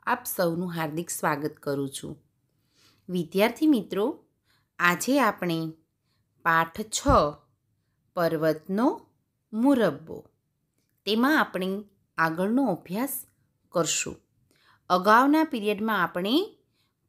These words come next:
પ-, અમૃત કાકાનો પર્વત આવી નાનકડી એવી વાર્તાના આધારે પ્રશ્નોના જવાબ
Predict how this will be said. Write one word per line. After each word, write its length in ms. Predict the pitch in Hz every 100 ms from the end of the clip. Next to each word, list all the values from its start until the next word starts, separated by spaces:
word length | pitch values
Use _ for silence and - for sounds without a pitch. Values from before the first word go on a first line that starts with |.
| -
પ-, 40 |
અમૃત 520 | - 185 185 220 285
કાકાનો 480 | - 196 180 180 196
પર્વત 480 | 208 233 214 160 131 - _ _ _ _
આવી 220 | 208 233
નાનકડી 580 | 233 185 180 196 233 240
એવી 180 | 214 214
વાર્તાના 540 | 196 165 170 196 220
આધારે 580 | 226 - 214 165 185 254
પ્રશ્નોના 640 | 311 175 175 - 165 165 156
જવાબ 480 | 156 165 180 294